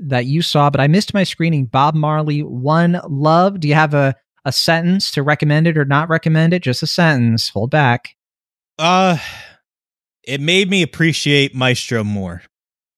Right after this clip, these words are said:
Speaker 1: Wow, there you go. And, uh, you do have your full review, of course, on
Speaker 2: Yeah.
Speaker 1: in between drafts dot com. You
Speaker 2: That's
Speaker 1: gave it
Speaker 2: true.
Speaker 1: five out of ten.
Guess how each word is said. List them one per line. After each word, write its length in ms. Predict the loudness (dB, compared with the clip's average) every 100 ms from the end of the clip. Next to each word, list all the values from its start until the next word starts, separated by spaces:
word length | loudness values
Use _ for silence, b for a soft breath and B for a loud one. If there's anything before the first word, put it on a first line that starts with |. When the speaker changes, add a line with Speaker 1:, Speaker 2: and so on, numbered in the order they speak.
| _ 0
Speaker 1:
Wow, 260 | 2 2 0 _
there 140 | -6 -4
you 80 | -2
go. 300 | -2 -2 -4 -4
And, 140 | 2
uh, 60 | 2
you 220 | 2 2
do 140 | 4
have 100 | 2
your 100 | 0
full 200 | -2 -2
review, 280 | 0 0 -2
of 80 | -2
course, 280 | -2 -2 -2
on 280 | -2 -2 -6 _ _ _ -2
Speaker 2:
Yeah. 60 |
Speaker 1:
in 40 | 0
between 260 | 2 0
drafts 280 | 0 -2 -2
dot 180 | -4 -6
com. 260 | -4 -4 -4
You 60 | -8 _ _
Speaker 2:
That's 100 | 0 0
Speaker 1:
gave 40 | 2
it 20 |
Speaker 2:
true. 80 | 0
Speaker 1:
five 220 | 0 0
out 120 | 0
of 60 | -2
ten. 340 | -4 -4 -4